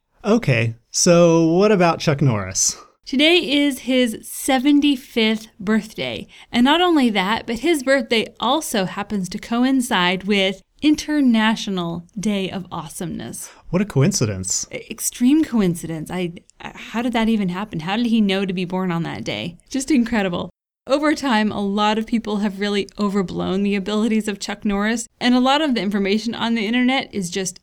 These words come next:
Speaker 2: untrue. So we thought we'd set the record straight today and share some true facts about Chuck Norris. He was born March tenth, nineteen forty in Ryan,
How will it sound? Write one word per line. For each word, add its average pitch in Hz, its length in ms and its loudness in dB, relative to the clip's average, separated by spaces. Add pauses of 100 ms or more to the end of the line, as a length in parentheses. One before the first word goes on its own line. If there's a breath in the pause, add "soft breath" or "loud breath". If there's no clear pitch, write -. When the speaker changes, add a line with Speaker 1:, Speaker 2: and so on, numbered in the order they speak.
(120)
Speaker 2:
untrue. 185 720 -4 (100)
So 339 200 -2
we 349 120 4
thought 285 220 -2
we'd 277 220 -4
set 247 220 -6
the 277 100 -4
record 277 340 -4
straight - 340 -2
today 190 440 0
and 214 200 0
share 240 300 -2
some 214 340 -6
true 370 300 -4
facts - 600 -6 (300 soft breath)
about 190 380 -2
Chuck - 300 -10
Norris. 285 420 -4 (380)
He 349 180 2
was 349 220 0
born 220 340 2
March 220 400 -2
tenth, 226 460 -2
nineteen 220 500 -2
forty 247 360 -2
in 180 380 -4
Ryan, 226 460 0